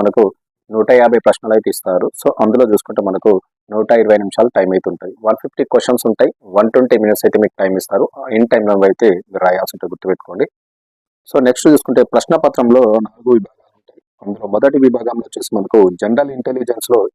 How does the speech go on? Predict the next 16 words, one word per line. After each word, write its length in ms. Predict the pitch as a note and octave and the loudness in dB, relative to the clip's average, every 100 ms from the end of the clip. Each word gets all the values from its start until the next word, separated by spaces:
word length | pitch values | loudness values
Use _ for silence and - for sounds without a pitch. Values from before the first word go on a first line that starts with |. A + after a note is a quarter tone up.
| G2+ | -2
ఇరవై 160 | G2+ | -2
ఐదు 100 | G#2+ - | -2 -2
ప్రశ్నలు 320 | G#2 - G#2 | -4 -4 -4
ఉంటాయి, 180 | G2 A2+ - _ _ _ _ _ - | -2 -4 -4 _ _ _ _ _ -4
డెబ్బై 240 | G#3 F#2+ A2+ | 0 2 2
ఐదు 120 | G2+ | 4
మార్కులు. 300 | G2+ - A#2 - _ _ _ _ | 0 0 -6 -8 _ _ _ _
రెండో 200 | G#2+ B2 D3+ C#3 | 2 4 6 4
విభాగంలో 460 | A#2+ A#2+ A2+ B2 G#2 - | 4 2 2 2 2 2
క్వాంటిటేటివ్ 540 | A2 B2+ C#3+ C3+ B2+ C3+ | 2 2 2 2 2 2
ఆప్టిట్యూడ్ 340 | A#2 G#2+ A2+ G#2 | 2 0 0 0
ఉంటుంది, 220 | G#2 A2+ - G#2+ | 0 -2 -2 0
ఇరవై 180 | G#2+ B2 | 4 4
ఐదు 100 | B2 | 2
ప్రశ్నలు 300 | A#2 - A#2+ A2+ | -2 0 -2 -2
ఉంటాయి, 180 | A#2 | -4